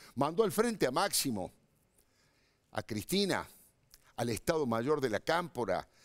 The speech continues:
Dijo que el príncipe heredero manejaba los fondos ilegales y las coimas por teléfono. Es muy probable que el juez Claudio Bonadío en las próximas semanas le dicte su procesamiento. Pregunto,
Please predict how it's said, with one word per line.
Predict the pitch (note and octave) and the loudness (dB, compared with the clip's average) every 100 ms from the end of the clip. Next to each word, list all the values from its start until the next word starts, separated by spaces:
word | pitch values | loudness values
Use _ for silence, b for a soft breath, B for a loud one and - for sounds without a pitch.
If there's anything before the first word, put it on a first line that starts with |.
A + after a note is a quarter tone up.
| b | b
Dijo | F3+ G3+ G3+ | -2 0 0
que | - | 2
el | D3+ | 0
príncipe | - A#3 A#3 - D#3 D#3 D3 | -2 -2 -2 -2 -2 2 4
heredero | C3+ D#3 G#3+ F#3+ | 6 6 4 2
manejaba | D#3 D3 D3 - A#3 A3+ G3 | 2 2 0 2 0 2 0
los | C#3 | -2
fondos | - G#3 G3 D3 | -2 -2 0 0
ilegales | C3 C#3 E3 G#3 G#3 - - b b | 4 4 4 4 2 -2 -6 b b
y | B2+ | -4
las | C3 G#2 | -2 -2
coimas | - F#3 F3 C3+ | 0 0 0 -2
por | - G#2 | -2 -4
teléfono. | - A2+ C3+ A2 A2 - B - | -2 -2 -2 -2 -6 -8 B -6
Es | F3 | -2
muy | F#3 G3+ | -2 -2
probable | D3 E3 F3+ C#3+ | 2 2 2 0
que | - G#2+ | -4 -6
el | |
juez | D#3 D3+ - | -2 -4 -2
Claudio | D3+ D3+ C#3 | 0 2 2
Bonadío | A2 G#2+ A#2 D3 D3 C3 B B | 0 0 2 2 2 0 B B
en | G#2+ | -6
las | G2+ | -4
próximas | - F3+ - C3+ G#2+ G2 - | -2 -2 0 -2 0 -2 -4
semanas | G2 D3 E3 A#2+ G2+ F#2 - b b b | -2 2 2 0 -2 -6 -14 b b b
le | C3 C#3 | -2 0
dicte | F#3+ - D#3 | -2 -4 -6
su | - A#2 | -4 -8
procesamiento. | F#2 F#2+ F#2 F#2+ F2 D#2+ C2+ - - _ _ | -6 -8 -6 -6 -6 -6 -12 -18 -20 _ _
Pregunto, | C3 C#3+ A#2+ E2+ D#2 | 0 2 0 -6 -12